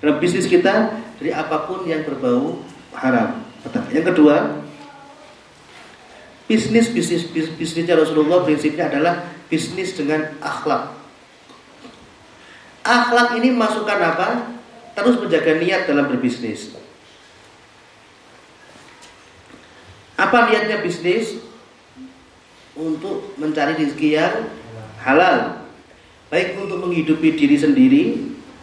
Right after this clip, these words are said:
atau menafkahi orang tua atau menafkahi anak istri. Semua niat tiga ini fi sabilillah.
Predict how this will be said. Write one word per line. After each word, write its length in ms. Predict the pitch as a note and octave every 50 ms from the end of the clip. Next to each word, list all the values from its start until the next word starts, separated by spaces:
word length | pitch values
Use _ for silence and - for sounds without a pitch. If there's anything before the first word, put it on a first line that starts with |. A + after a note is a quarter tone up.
| - - - - -
atau 480 | - F3+ F#3+ F#3+ F#3+ G3+ G3+ G3+ G3 G3
menafkahi 560 | F3 F3 E3 D#3+ E3+ - - D#3+ D#3 D#3 D#3 C3+ D3+
orang 240 | D3+ D3+ D3 D3 C3+
tua 520 | D3 C3+ C3 C3 C#3 D3 - - - - - - - - - - - - - - - - - -
atau 560 | - E3+ - - - G#3 G3+ G3+ G3+ G3+ F#3
menafkahi 800 | F#3 F3 F3 F3 - F3 E3 D#3+ E3+ F3 F3+ F3+ F3 F3+ - - -
anak 360 | D#3 D#3 D#3 D#3+ D#3+ - -
istri. 560 | E3 D3+ - - F3 E3+ D3 B2+ A#2 - - - - - - - -
Semua 640 | - F3+ F3 F3 F3+ G3+ A3 A#3+ B3 B3+ B3+ B3+ B3 A#3+
niat 360 | A#3 A3+ A3+ A3 A3 A3+ A3
tiga 240 | F#3+ F3+ E3+ E3+ D#3+
ini 600 | D3 D#3 D#3+ E3 F#3+ G#3 A3+ A#3+ A#3+ A3+ - - -
fi 240 | E3+ E3+ F3 E3+ E3+
sabilillah. 960 | E3+ D#3 C#3 - C#3 C#3 C3 C3+ C3 A#2+ B2 B2+ A#2+ A2+ - - - -